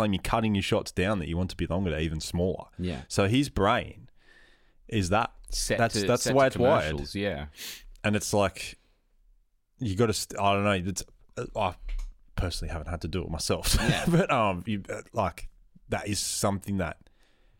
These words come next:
Speaker 1: needs to be considered if
Speaker 2: I
Speaker 1: he does another movie.
Speaker 2: You know who I was thinking would have been a really good director for this? And you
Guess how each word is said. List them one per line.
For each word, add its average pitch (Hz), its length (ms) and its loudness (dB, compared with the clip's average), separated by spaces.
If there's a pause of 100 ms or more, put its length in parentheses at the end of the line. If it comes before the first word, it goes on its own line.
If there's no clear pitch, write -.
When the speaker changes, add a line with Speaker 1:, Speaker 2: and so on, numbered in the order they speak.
(300)
Speaker 1:
needs 92 220 0
to - 60 -12
be 87 100 0
considered 78 600 -6 (280)
if - 100 -4
Speaker 2:
I - 60 2
Speaker 1:
he 104 40 0
does 98 180 2
another 87 240 2
movie. 85 440 -2
Speaker 2:
You 147 120 -2
know 262 140 0
who 226 140 0
I 160 80 0
was 117 140 -4
thinking 110 340 -2
would 101 100 0
have 95 80 -2
been 90 120 -2
a 85 60 -2
really 90 360 0
good 82 160 -4
director 85 420 -2
for 80 160 -10
this? 67 460 -10
And 85 400 -4 (280)
you 147 180 -6